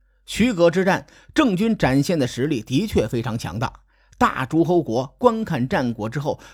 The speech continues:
更不会亲自下场了。所以在众大臣的劝谏下，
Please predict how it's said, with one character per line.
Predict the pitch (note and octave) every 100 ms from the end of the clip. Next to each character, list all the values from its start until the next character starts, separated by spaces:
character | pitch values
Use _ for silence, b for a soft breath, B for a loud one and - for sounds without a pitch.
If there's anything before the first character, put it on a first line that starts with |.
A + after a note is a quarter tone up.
| B
更 | - E4+ A3 C3+
不 | A2 C3
会 | C#3 A2+
亲 | - B2+ B2
自 | G2 F2+
下 | - D2
场 | - - C2+
了。 | - _ _ _ - - _ _ _ _ _ _
所 | - F3
以 | F3 D3+ D#3
在 | D#3 D3+
众 | F#3 D3+
大 | E3 B2+
臣 | C3
的 | D3
劝 | B2+ C#3
谏 | B2+ A#2
下， | C3 G2